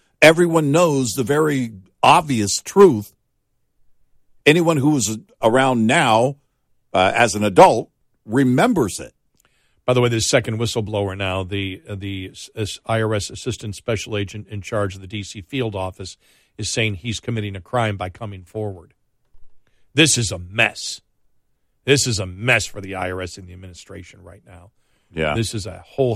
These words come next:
Speaker 2: hell of a mess. And now you've got both of them testifying on Friday
Speaker 1: Hmm.
Speaker 2: before the House Ways and Means Committee.
Speaker 1: Hmm.
Speaker 2: Wow.
Speaker 1: Wow.
Speaker 2: Eight six six ninety Red Eye.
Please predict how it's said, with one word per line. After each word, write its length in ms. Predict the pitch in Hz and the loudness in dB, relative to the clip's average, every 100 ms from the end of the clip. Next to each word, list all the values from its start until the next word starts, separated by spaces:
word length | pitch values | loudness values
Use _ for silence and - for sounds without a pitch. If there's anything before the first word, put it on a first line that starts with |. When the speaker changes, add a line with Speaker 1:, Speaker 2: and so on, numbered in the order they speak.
| 90 - | -4 -2
Speaker 2:
hell 340 | 120 101 95 _ _ _ - | -2 -2 -8 _ _ _ -8
of 140 | 113 | -6
a 60 | 104 | -4
mess. 300 | 104 107 95 | -2 -2 -2
And 140 | - | -4
now 100 | 117 | -2
you've 220 | 110 104 95 | -2 -2 -2
got 320 | 101 90 90 | -2 -2 2
both 340 | 131 123 98 | 2 2 -4
of 100 | 107 | -10
them 200 | 98 95 | -10 -10
testifying 640 | - 107 - 98 110 92 92 | -4 -4 -6 -14 -14 -14 -16
on 120 | 90 | -20
Friday 480 | - 104 101 87 95 _ - | -14 -12 -12 -14 _ _ -10
Speaker 1:
Hmm. 220 | 80 76 - - | -8 -8 -14 -12
Speaker 2:
before 220 | 104 107 | -8 -6
the 100 | 95 | -4
House 260 | 101 95 | -6 -6
Ways 260 | - 98 95 | -10 -14 -14
and 100 | 98 | -16
Means 220 | 95 90 | -18 -20
Committee. 460 | - 95 101 90 95 | -20 -16 -16 -18 _
Speaker 1:
Hmm. 220 | 90 82 73 _ _ | -12 -12 -14 _ _
Speaker 2:
Wow. 100 | - - _ _ _ _ _ _ _ _ _ _ _ | -20 -20 _ _ _ _ _ _ _ _ _ _ _
Speaker 1:
Wow. 100 | - | 2
Speaker 2:
Eight 200 | 156 151 | 2 2
six 240 | 143 131 - | -2 0 2
six 260 | 131 - | 2 2
ninety 340 | 123 123 117 117 | 2 2 2 0
Red 220 | 107 98 | 2 2
Eye. 240 | 92 92 | 2 -2